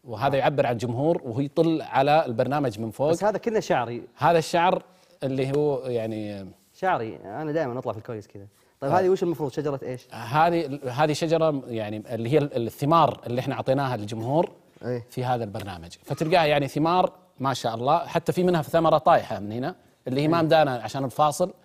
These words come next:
Speaker 1: ما
Speaker 2: مم.
Speaker 1: مدانا إن إحنا نعطيها للجمهور، طاحت.
Speaker 2: جميل. طيب،
Speaker 1: ف-
Speaker 2: واللي في النص هذه وش أبو فراس؟
Speaker 1: هذه طبعا أنا الشمس.
Speaker 2: الشمس؟
Speaker 1: إي.
Speaker 2: وأكيد مستحيل، لأنه
Speaker 1: هذه
Speaker 2: خدودها
Speaker 1: العصفورين،
Speaker 2: حمراء.
Speaker 1: أن-، آه، آه، أنت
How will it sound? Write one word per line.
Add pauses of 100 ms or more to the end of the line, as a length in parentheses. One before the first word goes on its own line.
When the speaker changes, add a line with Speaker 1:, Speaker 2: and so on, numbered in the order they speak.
(480)
Speaker 1:
ما
Speaker 2:
مم.
Speaker 1:
مدانا
إن
إحنا
نعطيها
للجمهور،
طاحت. (240)
Speaker 2:
جميل. (200)
طيب،
Speaker 1:
ف-
Speaker 2:
واللي
في
النص
هذه
وش
أبو
فراس؟ (960)
Speaker 1:
هذه
طبعا
أنا (180)
الشمس. (300)
Speaker 2:
الشمس؟ (380)
Speaker 1:
إي. (440)
Speaker 2:
وأكيد
مستحيل،
لأنه
Speaker 1:
هذه
Speaker 2:
خدودها
Speaker 1:
العصفورين،
Speaker 2:
حمراء.
Speaker 1:
أن-،
آه،
آه،
أنت